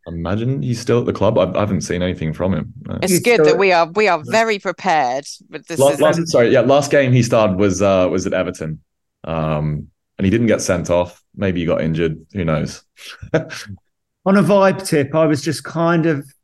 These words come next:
Speaker 3: I can't decide what I think about a Friday night game. I, like, I think I'm quite excited because obviously Sunday was,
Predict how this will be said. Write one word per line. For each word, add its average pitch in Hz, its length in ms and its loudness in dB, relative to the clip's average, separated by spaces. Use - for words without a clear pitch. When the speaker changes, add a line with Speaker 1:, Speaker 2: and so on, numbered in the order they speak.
Speaker 3:
I 165 280 -12
can't 196 300 0
decide 180 420 0
what 156 160 -4
I - 40 -14
think 170 480 -2
about 147 400 -2
a - 20 -8
Friday 147 480 -2
night 151 320 -4
game. 127 320 -6
I, 156 180 -2
like, 165 380 0
I 143 60 -10
think 202 300 2
I'm 196 140 2
quite 175 220 0
excited 160 520 0
because 143 240 -6
obviously 143 400 0
Sunday 160 560 0
was, 143 280 -4